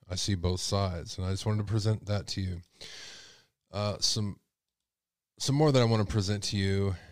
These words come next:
is this, and there'll be links to, to the video and everything I'm playing here in the show notes for sure,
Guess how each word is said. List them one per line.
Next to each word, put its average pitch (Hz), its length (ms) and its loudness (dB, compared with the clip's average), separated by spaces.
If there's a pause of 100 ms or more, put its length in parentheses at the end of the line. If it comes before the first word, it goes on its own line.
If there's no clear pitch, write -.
(180)
is 92 280 -4
this, 92 340 0
and 101 160 0
there'll 110 120 2
be 107 140 0
links 110 440 0
to, 98 320 -6 (480)
to 113 80 -4
the 110 100 0
video 98 420 2
and 95 300 -4
everything 107 480 -2
I'm 101 220 -2
playing 104 340 -2
here 101 200 0
in 98 100 -2
the 95 40 -4
show 107 220 -2
notes 98 220 -2
for - 160 -10
sure, 90 340 -6